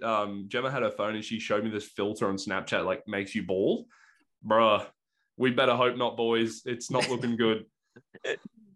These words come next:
Speaker 2: The
Speaker 1: I'll
Speaker 2: ears
Speaker 1: send it
Speaker 2: would
Speaker 1: through. We
Speaker 2: awfully
Speaker 1: can,
Speaker 2: be prominent
Speaker 1: we can put
Speaker 2: without
Speaker 1: it
Speaker 2: any
Speaker 1: as the,
Speaker 2: hair, I'll
Speaker 1: uh,
Speaker 2: tell you that.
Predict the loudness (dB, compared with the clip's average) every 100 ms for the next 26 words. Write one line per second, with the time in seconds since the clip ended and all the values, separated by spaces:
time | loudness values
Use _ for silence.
0 | _ -6 0 2 6 6 6 4 4 6
1 | 6 6 4 2 2 -6 _ -2 0 -4
2 | -4 0 2 4 2 0 -2 2 2 2
3 | 0 -4 -6 -2 -2 -2